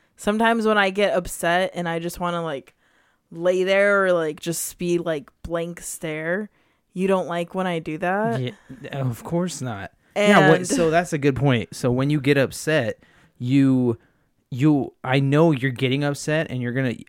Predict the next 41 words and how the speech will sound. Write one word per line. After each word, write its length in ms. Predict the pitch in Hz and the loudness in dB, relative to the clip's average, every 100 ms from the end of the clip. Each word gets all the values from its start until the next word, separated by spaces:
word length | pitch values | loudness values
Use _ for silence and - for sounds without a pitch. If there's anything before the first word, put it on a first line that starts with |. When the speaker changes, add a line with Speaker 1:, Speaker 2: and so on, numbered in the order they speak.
| - | -10
Speaker 2:
it's 160 | 135 156 | -6 -2
like 180 | 151 | 0
you 100 | 165 | 0
want 320 | 139 123 139 - | 0 0 -2 -2
to 120 | 135 | -8
stay 340 | - - 127 | -8 -4 -2
upset. 420 | 123 - - 101 - | -2 -4 -8 -8 -8
Like, 200 | 113 - | -10 -4
you'll 180 | 123 113 | -4 -2
lay 240 | 120 131 | -2 0
there 340 | 139 147 156 - 123 | 0 0 0 -2 -4
and 500 | 123 120 117 113 110 | -4 -2 -4 -4 -4
there 80 | |
won't 160 | 110 110 | -4 -4
be 80 | 117 | -4
a 40 | |
T 180 | 110 123 | -4 -4
V 160 | 131 135 | 0 0
on, 220 | 131 131 | 0 -2
there 120 | 120 | -2
won't 180 | 110 107 | -4 -4
be 120 | 107 | -6
any 140 | 101 95 | -6 -6
music 420 | 107 127 123 120 | -2 0 -2 -2
on, 260 | 120 120 | -2 0
there 80 | 117 | -2
won't 160 | 101 101 | -4 -6
be 140 | 104 | -8
anything. 460 | 127 143 120 110 95 | -4 -4 -4 -8 -6
You'll 160 | 104 | -4
just, 220 | 117 113 117 | -4 -4 -4
like, 240 | 110 104 _ _ _ _ | -6 -6 _ _ _ _
stare 340 | - - 123 | -12 -4 -2
at 80 | 131 | 0
the 80 | 165 | -4
ceiling 520 | - 156 143 131 107 | -4 0 2 2 0
or 80 | 104 | -4
stare 240 | - 131 127 | -4 0 0
at 80 | |
the 80 | 135 | 2
wall 440 | 131 131 120 98 | 4 4 4 0